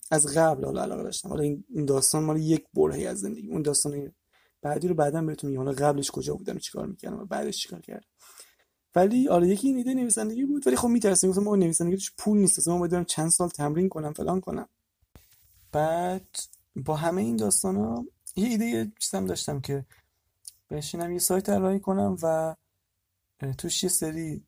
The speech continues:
از دوره‌های اساتید خارجی تو همهٔ حوزه‌ها که خودم پیدا کرده بودم و مثلاً با ترجمهٔ فارسی به قیمت خوب بفروشم که همه بتونن استفاده کنن از این،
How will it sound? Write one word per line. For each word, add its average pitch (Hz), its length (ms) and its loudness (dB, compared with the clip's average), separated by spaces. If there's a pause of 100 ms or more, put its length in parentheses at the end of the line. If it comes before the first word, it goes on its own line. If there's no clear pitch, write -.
(360)
از 139 460 -6 (500)
دوره‌های 147 640 0
اساتید 143 680 -4 (120)
خارجی 139 640 -6
تو 175 160 -6
همهٔ 156 260 -2
حوزه‌ها 180 380 2
که 180 120 -8
خودم 147 280 -6
پیدا 147 240 -6
کرده 143 240 -6
بودم 170 240 -4
و 247 120 -4 (380)
مثلاً 202 120 2
با 185 60 6
ترجمهٔ 170 420 2
فارسی 170 360 0
به 202 100 0
قیمت 180 300 -2
خوب 185 320 -10 (420)
بفروشم 185 260 -2
که 175 100 -2
همه 156 180 0
بتونن 170 240 -2
استفاده 143 500 -2
کنن - 220 -8
از - 160 -12
این، - 140 -12